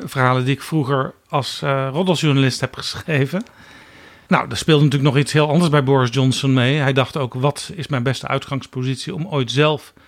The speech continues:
premier te worden? En toen heeft hij twee commentaren geschreven, twee columns. Eentje tegen Brexit, eentje voor Brexit. En op het laatste moment heeft hij besloten om die pro-Brexit column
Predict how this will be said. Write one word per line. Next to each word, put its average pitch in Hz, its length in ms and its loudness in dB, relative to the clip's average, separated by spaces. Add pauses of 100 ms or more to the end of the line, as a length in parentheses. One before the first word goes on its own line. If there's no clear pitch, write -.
(240)
premier 147 460 4
te 156 120 -4
worden? 123 460 -4 (1080)
En 175 100 -2
toen 190 100 4
heeft 190 180 2
hij 190 100 -4 (240)
twee 254 380 0 (520)
commentaren 175 580 0
geschreven, 110 400 -8
twee 175 240 -2
columns. 117 640 -4 (600)
Eentje 202 520 2
tegen 175 320 2
Brexit, 196 480 -4
eentje 208 420 -2
voor 175 360 4
Brexit. 127 420 -2
En 123 120 -4
op 139 60 0
het 139 80 -10
laatste 214 280 -2
moment 196 260 4
heeft 170 160 -4
hij 170 100 -4
besloten 175 500 0 (520)
om 147 120 -2
die 135 200 -2 (240)
pro-Brexit 165 720 2
column 170 360 -2